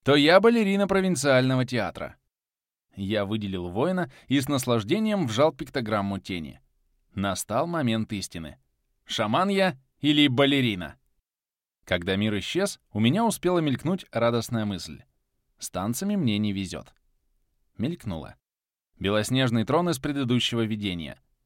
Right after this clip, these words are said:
Обугленное существо на нём. Кристалл в форме сердечка на коленях.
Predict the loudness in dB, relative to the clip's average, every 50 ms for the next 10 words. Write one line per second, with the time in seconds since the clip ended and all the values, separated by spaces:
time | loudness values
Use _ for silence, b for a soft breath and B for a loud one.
0 | _ _ _ _ -4 -2 0 2 2 2 2 2 0 0 2 0 0 0 -2 -2
1 | -4 -4 -4 -6 -6 -4 -2 -2 -2 -2 -2 -4 -6 -8 -10 -14 -18 _ _ _
2 | _ _ _ _ _ _ _ _ -6 -4 -2 -2 -2 -2 0 2 2 2 2 0
3 | -2 0 0 2 2 0 0 0 0 0 0 0 0 -2 -2 -2 -4 -4 -4 -2
4 | -4 -4 -4 -4 -8 -10 -14 -18 -20